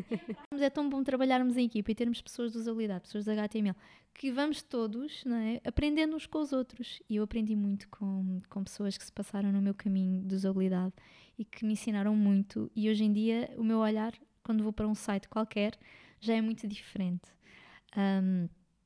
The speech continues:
portanto, lá está. E, aqui a ideia que eu quero deixar é, quando nós saímos do mercado de trabalho e somos lançados assim, aquilo que nós vamos aprender é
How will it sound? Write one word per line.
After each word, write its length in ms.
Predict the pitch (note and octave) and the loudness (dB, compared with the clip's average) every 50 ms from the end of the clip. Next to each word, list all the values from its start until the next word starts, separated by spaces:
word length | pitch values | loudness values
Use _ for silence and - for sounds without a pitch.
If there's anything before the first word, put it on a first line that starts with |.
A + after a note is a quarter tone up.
| _ _ _ | _ _ _
portanto, 460 | - - - - - - G#3+ F#3+ - A3 | -12 -10 -6 -4 0 2 2 2 4 4
lá 100 | A3 C4 | 4 2
está. 360 | A#3+ - - B3+ A3 G#3 F#3+ - _ _ - - - - _ _ _ _ _ _ | 2 2 0 0 0 0 -2 -6 _ _ -20 -20 -20 -20 _ _ _ _ _ _
E, 260 | - C#4+ D4+ B3+ B3+ - - - - - - _ _ - - | -10 -4 0 0 0 0 -2 -6 -10 -10 -20 _ _ -6 -4
aqui 300 | - - - - C#4+ D4+ | -4 -4 0 2 4 4
a 80 | D4+ | 6
ideia 260 | D4 C4+ D4 D4+ D4+ C#4+ | 6 8 6 6 6 4
que 80 | - | 2
eu 60 | C#4+ | 0
quero 200 | - - C#4+ C4 | 2 4 4 6
deixar 420 | C4 C4+ B3 - - C#4+ C4 C4+ C4 | 6 4 2 2 0 0 0 0 2
é, 280 | G#3+ F#3+ F3+ F3+ F3+ F#3 - _ _ _ _ _ _ - | 2 2 2 2 0 -2 -4 _ _ _ _ _ _ -6
quando 200 | - - A3 G#3+ | 2 6 8 8
nós 180 | B3 C4+ C4 | 10 8 8
saímos 460 | - - C#4 B3+ A#3+ A3+ G#3 G3+ G3+ G3+ | 6 4 4 6 6 6 6 4 4 4
do 100 | G3+ G#3 | 4 4
mercado 360 | G#3 - - - A3+ A3+ - | 2 2 0 -2 -4 -4 -4
de 140 | - _ - | -8 _ -8
trabalho 460 | - A3+ G#3+ G#3 F#3+ F3+ E3+ E3+ F#3 A3 | -4 -2 0 2 2 2 2 0 0 -2
e 120 | G3+ F#3+ | -4 -4
somos 320 | - - - G#3+ G#3+ A3 | -2 0 0 2 2 4
lançados 520 | G#3+ A3 A3+ G#3+ - - F#3+ F#3 F#3+ F#3+ G3+ | 4 4 2 2 2 0 -2 -2 -2 -2 -2
assim, 480 | G3+ F#3+ - - - F#3+ F#3 F#3+ A3+ A#3 - - _ - - - - - _ _ _ _ _ _ - | -4 -4 -4 -2 0 0 2 0 0 -4 -6 -14 _ -20 -20 -20 -20 -20 _ _ _ _ _ _ -8
aquilo 280 | G#3+ - - C#4 C4+ B3 | -8 -6 -2 -2 -2 0
que 100 | - B3+ | 0 2
nós 160 | B3+ B3 A3 | 2 2 2
vamos 260 | A#3+ A#3+ A#3 A3 A#3 | 2 2 2 2 2
aprender 760 | A3 - - A3 G#3+ G#3 G3+ G3+ F#3+ F#3+ F#3 F#3 G#3+ A3+ A#3+ - _ _ _ _ _ _ _ _ - | 2 0 2 2 4 4 4 4 4 2 2 0 0 -2 -4 -6 _ _ _ _ _ _ _ _ 0
é 340 | A3 G#3 G3 F#3 F3 F3 | 2 4 4 4 2 0